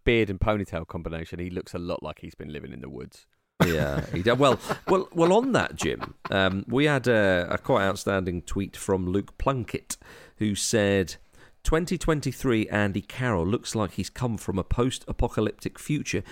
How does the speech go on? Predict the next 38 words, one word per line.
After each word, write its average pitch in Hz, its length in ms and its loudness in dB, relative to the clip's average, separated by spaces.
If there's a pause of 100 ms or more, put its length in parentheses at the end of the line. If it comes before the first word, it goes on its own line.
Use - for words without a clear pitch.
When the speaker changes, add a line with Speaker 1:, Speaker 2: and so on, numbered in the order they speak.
(240)
Speaker 2:
to - 100 -2
warn 110 260 0
twenty 120 380 -2
ten 151 320 0
Andy 76 260 0
Carroll 82 400 -2 (300)
not - 200 -4
to 110 80 -4
sign 120 280 0
for 95 140 -2
Liverpool." 101 580 -2 (460)
<laughs> 170 260 6 (1500)
The 120 60 0
final 151 320 2
thing 80 200 -2
we 69 80 -2
have 73 120 -8
to 71 80 -4
mention 69 260 -4
from 69 140 -10
the 69 40 -10
Championship, - 460 -6
of 69 100 -12
course, 78 340 -6
is - 180 -6
the - 80 -6
best - 260 -8
thing. 64 220 -6 (440)
Coventry 131 480 2
City's 117 380 0
goalkeeper, 95 420 0
Ben 95 320 -2
Wilson, 98 480 0
scoring 98 460 0
a 95 60 0
ninety-fifth 110 680 -2
minute 107 220 -2
equaliser 92 680 0